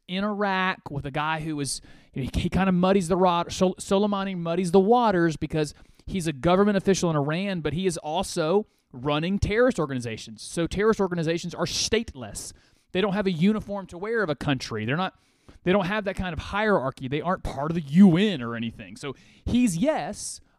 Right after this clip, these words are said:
a government official, but he is also, just as much as Osama bin Laden, a terrorist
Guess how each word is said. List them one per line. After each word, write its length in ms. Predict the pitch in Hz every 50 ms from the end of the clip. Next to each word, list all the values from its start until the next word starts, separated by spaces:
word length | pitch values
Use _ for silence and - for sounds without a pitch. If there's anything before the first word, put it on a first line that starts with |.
| _ _
a 100 | 175 190
government 340 | 180 214 214 202 190 190 180
official, 400 | - - 220 226 - 208 190 180
but 340 | 156 139 143 233 254 - -
he 180 | - 240 254
is 280 | 247 - 247 262 226 -
also, 600 | - 185 220 277 302 - - 196 175 185 196 208
just 240 | 175 196 202 - 208
as 80 | 190
much 160 | 202 208 196 185
as 60 | 175
Osama 340 | 180 - 202 185 190 185 170
bin 100 | 160 151
Laden, 460 | 160 196 247 262 175 139 160 208 - - _ _ _ _ _ _
a 60 | -
terrorist 540 | 180 - 311 240 147 - - - - - -